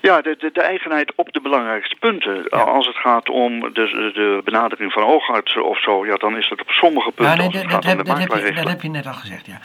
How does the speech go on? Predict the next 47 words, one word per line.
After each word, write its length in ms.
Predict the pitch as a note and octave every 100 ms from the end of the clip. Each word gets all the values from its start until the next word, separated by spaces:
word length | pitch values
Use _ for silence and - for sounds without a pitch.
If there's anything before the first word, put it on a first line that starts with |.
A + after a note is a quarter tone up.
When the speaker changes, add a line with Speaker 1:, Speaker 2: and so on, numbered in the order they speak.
| - - -
Speaker 2:
Dat 160 | C3
is 60 | -
Speaker 1:
En, 100 | B2
Speaker 2:
al 60 | -
Speaker 1:
en, 80 |
Speaker 2:
gezegd, 280 | A#2+ A#2+ A#2+
Speaker 1:
ja, 140 | B2+ A#2 C3
Speaker 2:
ja. 60 | -
Speaker 1:
eh, 80 | C3
op, 340 | - C3 -
op 180 | - -
een 100 | C#3+
aantal 240 | G3+ G3
punten 500 | D3+ D#3 C#3+ C#3 C3 A2+
blijft 280 | B2+ D#3 -
die 120 | B2+
eigenheid. 420 | B2+ C3 A#2+ A#2
En 260 | B2+ C3 B2
dat, 160 | A#2+ A#2+ -
dat 220 | C3 C#3
is 160 | C3
ook 200 | A#2 - -
steeds, 480 | - - C#3+ - -
eh, 180 | A2+ A2+ - - -
ook 180 | - A#2
wel 200 | A#2+ A2
door, 220 | A2+ A2 G#2 G2
eh, 160 | G2
de 80 | F#2
huidige 260 | G2+ A2+ F#2+
voorzitter 440 | A2 G#2 A2 -
Frans 220 | G#2 F2+
Stoop, 400 | - A#2 A2+ -
eh, 60 | G#2 G2 F#2+
gezegd. 500 | - F#2+ A#2 - -
En 180 | G2+ F#2
ik 140 | F#2+
neem 200 | F#2 F2
aan 140 | E2+ E2
dat 140 | F2
hij 80 | F#2
dat 220 | E2+ -
ook, 240 | E2+ - -
eh, 80 | E2+ - - - - - F#2+
eh, 280 | F2 F2 D#2+
vasthoudt. 560 | - A2 - A2+ A#2
En 140 | G#2+